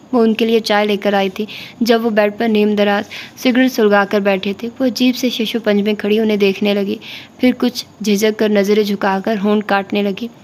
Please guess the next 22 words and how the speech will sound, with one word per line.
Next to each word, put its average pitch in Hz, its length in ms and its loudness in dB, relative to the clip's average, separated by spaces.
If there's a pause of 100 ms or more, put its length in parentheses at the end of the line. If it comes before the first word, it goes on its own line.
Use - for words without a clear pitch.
(140)
उन्होंने 208 320 4
उसे 208 180 -4
खड़े 214 300 0
देखा 202 320 -2 (360)
तो 254 80 2
हाथ 220 160 4
से 240 160 -2
बैठने 214 360 0
का 220 120 -2
इशारा 208 380 0
किया 202 260 -2
था। 233 220 -10 (120)
वो 226 60 -2
शुक्र 220 320 -2
करती 214 320 -2
बैठ 202 280 0
गई। 208 200 -6 (560)
"वो 240 80 4
मुझे 233 240 4
बात 208 260 2
करना 214 300 0
थी," 240 220 -8